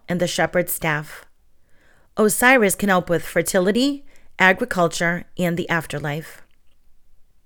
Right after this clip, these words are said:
Poseidon is the Greek god of the sea. The Romans knew him as Neptune. He was the son of Kronos and Rhea,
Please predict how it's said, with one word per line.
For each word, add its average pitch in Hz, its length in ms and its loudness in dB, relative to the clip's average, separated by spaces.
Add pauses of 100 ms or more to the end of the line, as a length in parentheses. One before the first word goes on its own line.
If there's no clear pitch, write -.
(960)
Poseidon 226 680 6
is 170 180 -4
the 175 80 -2
Greek 233 340 0
god 185 280 2
of 160 160 -4
the 180 80 -4
sea. 151 440 -4 (760)
The 254 100 2
Romans 277 400 4
knew 185 140 2
him 165 220 0
as 170 160 -2
Neptune. 123 640 -2 (800)
He 247 180 4
was 254 160 2
the 285 80 0
son 202 200 4
of 180 120 2
Kronos 175 580 2
and 175 240 -4
Rhea, 160 420 2